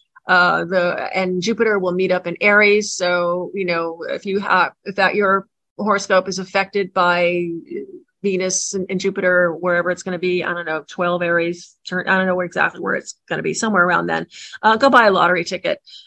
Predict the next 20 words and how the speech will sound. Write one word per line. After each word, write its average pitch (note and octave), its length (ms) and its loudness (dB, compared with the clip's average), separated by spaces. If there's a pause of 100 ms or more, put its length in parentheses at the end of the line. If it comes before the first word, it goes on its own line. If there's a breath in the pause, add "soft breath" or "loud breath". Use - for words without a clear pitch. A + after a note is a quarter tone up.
(140)
Um, A3 320 8
but B3+ 200 6
that, C#4 200 4
so C#4+ 200 4
there D4+ 160 0
should D4+ 180 0
be, C4+ 460 2 (400)
uh, - 80 -10 (100)
you B3+ 220 -6
know, G#3+ 120 0
some A3+ 680 0 (220)
fiery C#4+ 500 6
generosity G3+ 800 2
happening, F#3+ 720 -4
good, B3+ 280 2
n-, - 140 -4
but A3+ 180 2
also A#3 420 0
the A3+ 100 -4
heaviness, A#3+ 880 -4